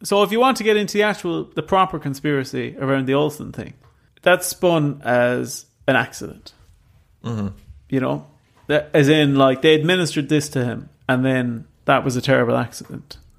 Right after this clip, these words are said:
Speaker 1: that he fell out the window after being administered to that. So, right, then it, this, this did nothing. Oh, sorry, the, the other side of the conspiracy is that the M K Ultra, part of, if you remember, part of its remit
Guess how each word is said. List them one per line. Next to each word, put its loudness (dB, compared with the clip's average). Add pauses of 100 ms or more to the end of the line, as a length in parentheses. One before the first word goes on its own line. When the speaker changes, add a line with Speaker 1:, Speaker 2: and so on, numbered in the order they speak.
(320)
Speaker 1:
that -2
he -2
fell 0
out -4
the -4
window -2
after -6 (180)
being -2
administered -2
to -2
that. -2
So, 4 (160)
right, 2
then 2
it, -4
this, -4
this 2
did -6
nothing. -4
Oh, 4
sorry, 0
the, 2
the -2
other 2
side -4
of -4
the -8
conspiracy -8 (480)
is 2
that 2 (920)
the 0
M -6
K -2
Ultra, -2 (260)
part 2 (160)
of, 0
if -8
you -2
remember, 0
part 2
of -2
its -4
remit -4